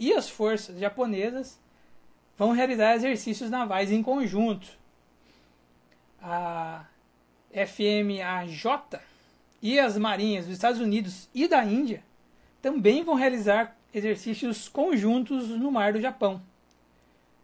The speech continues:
pela primeira vez. E isso, é,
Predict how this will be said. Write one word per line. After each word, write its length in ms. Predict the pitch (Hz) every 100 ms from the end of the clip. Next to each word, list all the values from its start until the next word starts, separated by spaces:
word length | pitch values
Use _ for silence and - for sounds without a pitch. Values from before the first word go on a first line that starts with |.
| _ -
pela 220 | 208 220
primeira 580 | 233 202 185 254 392 277
vez. 640 | 196 143 - - - _ _ _ _ _ _ -
E 200 | 214 247
isso, 360 | - 285 269 311 - -
é, 680 | 196 196 185 180 165 165